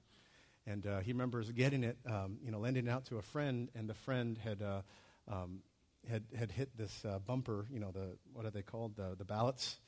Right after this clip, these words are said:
uh, you know, steel ballot, a concrete ballot, and, uh, left a big, like, just dent right into the middle of the back of the bed of his truck. And, uh, he, he got it, and as he was about to get upset,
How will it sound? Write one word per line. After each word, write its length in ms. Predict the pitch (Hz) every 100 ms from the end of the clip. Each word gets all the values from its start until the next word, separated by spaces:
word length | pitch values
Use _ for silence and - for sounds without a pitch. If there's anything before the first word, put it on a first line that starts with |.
| - - - -
uh, 100 | 92 147 247
you 120 | 104
know, 120 | 98 -
steel 300 | - 120 104
ballot, 280 | 104 107
a 40 | 123
concrete 400 | 135 117 127 113
ballot, 300 | 107 113 127 226 131
and, 160 | 101
uh, 140 | 95 95 -
left 180 | 113 104
a 40 | 117
big, 360 | 123 135 123
like, 260 | 117 101 98
just 260 | 117 - - - - 120
dent 180 | 120 123
right 120 | 127
into 180 | 120 117
the 80 | 110
middle 380 | 120 123 120
of 80 | 104
the 80 | 98
back 280 | 110 104 -
of 60 | 98 98
the 100 | 101
bed 200 | 92 104
of 80 | 101
his 100 | 90
truck. 380 | - 123 120 - _ _ - - - _ _
And, 220 | 104 95
uh, 80 | 95
he, 220 | 95 123
he 140 | 113 117
got 280 | 117 120 127
it, 100 | 104 113
and 140 | 107
as 100 | 101
he 100 | 101
was 300 | 110 104 104 - 131
about 300 | 110 117 120 -
to 180 | 113 123 151 -
get 160 | 123 110
upset, 640 | - - 180 151 - -